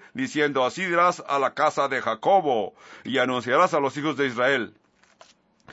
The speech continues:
"Vosotros visteis lo que hice a los egipcios, y cómo os tomé sobre alas de águilas, y os he traído a mí."'"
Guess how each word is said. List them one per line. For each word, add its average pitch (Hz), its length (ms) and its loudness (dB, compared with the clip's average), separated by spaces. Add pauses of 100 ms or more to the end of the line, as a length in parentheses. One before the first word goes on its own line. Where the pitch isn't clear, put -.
(240)
"Vosotros 165 420 0
visteis 147 420 -4
lo 160 140 -2
que 135 120 -4
hice 123 360 -4
a 143 80 4
los 131 160 -2
egipcios, 160 720 -6 (320)
y 117 140 -6
cómo 196 320 2
os 165 180 2
tomé 165 380 2
sobre 147 360 2
alas 160 380 4
de 131 100 0
águilas, 139 600 0 (300)
y 131 140 -2
os 131 200 0
he 165 140 4
traído 156 600 2
a 165 240 8
mí."'" 127 520 -2